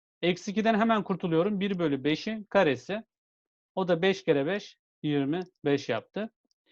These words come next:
Eksi üçten kurtuluyorum. Bir bölü beşin üçüncü kuvveti. Bir bölü beşin üçüncü kuvveti. Üç tane beşi yan yana yaz, çarp. Beş çarpı beş çarpı beş, bir bölü yüz yirmi beş yapar arkadaşlar.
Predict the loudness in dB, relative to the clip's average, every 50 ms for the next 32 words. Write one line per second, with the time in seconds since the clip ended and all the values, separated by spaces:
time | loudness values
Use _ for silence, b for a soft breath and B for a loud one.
0 | _ _ _ _ _ _ _ -2 0 0 0 2 0 0 0 4 4 4 4 4
1 | 2 0 0 2 4 4 6 6 4 2 2 2 2 2 4 4 4 4 4 2
2 | 2 2 2 2 2 -2 -4 -4 -4 -6 -4 -2 -2 -2 -2 -2 0 0 2 2
3 | 0 0 -4 -8 -8 -10 _ _ _ _ _ _ _ _ _ _ _ _ _ _
4 | _ _ _ -2 0 2 2 4 4 4 4 4 4 2 0 0 2 2 2 2
5 | 2 0 2 2 2 2 2 2 4 4 4 4 2 -2 -6 -8 -12 _ _ -4
6 | -2 -2 -2 -2 0 4 6 6 6 6 6 4 2 0 0 0 2 2 2 2
7 | 2 2 4 4 4 2 2 0 0 2 2 2 2 0 -2 0 0 0 0 0
8 | -2 0 2 4 4 2 2 -2 -2 -2 0 2 2 0 0 -2 -4 0 2 2
9 | 2 0 -2 -6 -4 0 0 0 0 0 -4 -10 _ _ _ _ _ _ _ _
10 | _ _ _ _ _ _ _ _ _ _ -2 0 2 2 2 2 2 2 4 4
11 | 4 2 2 0 0 2 2 2 2 0 0 0 2 2 4 2 2 2 0 -2
12 | -6 -6 2 4 6 6 6 4 0 -2 0 0 2 2 2 2 0 0 -2 -2
13 | -4 -8 -12 -20 -20 -20